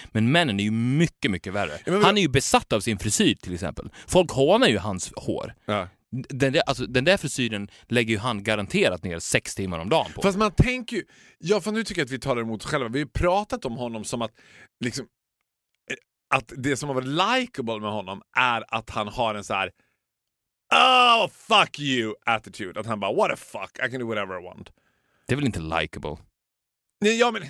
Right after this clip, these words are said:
Speaker 2: inte, ja, men du fattar vad jag menar. Att han så här, du fattar ju vad vi har pratat
Speaker 1: Nej, vi,
Speaker 2: om
Speaker 1: det
Speaker 2: kring
Speaker 1: enda
Speaker 2: det.
Speaker 1: vi har pratat om är att, att han skulle vara en, ett, en kul krydda på en fest.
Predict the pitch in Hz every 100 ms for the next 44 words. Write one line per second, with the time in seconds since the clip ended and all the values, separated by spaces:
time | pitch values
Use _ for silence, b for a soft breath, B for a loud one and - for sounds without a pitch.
0 | 139 - - 190 185 170 180 180 180 175
1 | 185 156 156 160 156 135 101 98 139 160
2 | 147 135 123 107 - _ _ _ _ _
3 | - 160 214 180 190 151 151 147 143 143
4 | - - 127 120 151 - 139 147 - 185
5 | 135 101 98 98 95 87 - - 92 -
6 | 104 98 98 90 90 85 90 - 98 _
7 | _ - 92 - 131 98 92 - 117 117
8 | 123 123 - 82 - - - -